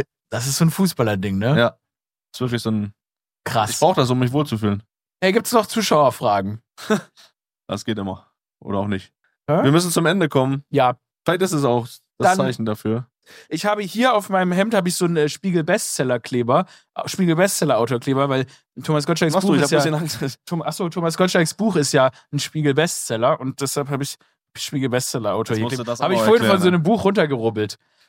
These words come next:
Speaker 1: Ich habe aber auch das Gefühl, jedes fucking Buch irgendwie, das man veröffentlicht, wird ein Spiegel-Bestseller. Hast du schon mal ein Buch geschrieben?
Speaker 2: Nee, hab ich auch nicht vor.
Speaker 1: Naja,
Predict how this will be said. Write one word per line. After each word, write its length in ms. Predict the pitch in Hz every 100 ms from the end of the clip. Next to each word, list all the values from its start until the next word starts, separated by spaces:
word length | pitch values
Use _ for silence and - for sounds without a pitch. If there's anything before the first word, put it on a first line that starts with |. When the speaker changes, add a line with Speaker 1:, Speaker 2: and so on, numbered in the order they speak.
| _ _
Speaker 1:
Ich 60 | 220
habe 100 | 247
aber 120 | 247
auch 60 | 220
das 80 | 220
Gefühl, 200 | 214 180
jedes 520 | 156 220 262 - -
fucking 480 | - - 190 185 185
Buch 260 | 170 190 -
irgendwie, 300 | 131 131 135
das 140 | 135
man 120 | 143 135
veröffentlicht, 360 | 131 156 135
wird 100 | 147
ein 40 | -
Spiegel-Bestseller. 640 | 135 131 131 - 110 104
Hast 140 | 110
du 60 | 190
schon 120 | -
mal 40 | 208
ein 20 |
Buch 140 | 233
geschrieben? 380 | 233 - 233 285 - -
Speaker 2:
Nee, 200 | 127 175
hab 60 | - _ 120
ich 20 |
auch 80 | 131
nicht 140 | 135
vor. 300 | - 117 104 _ -
Speaker 1:
Naja, 380 | 196 156 87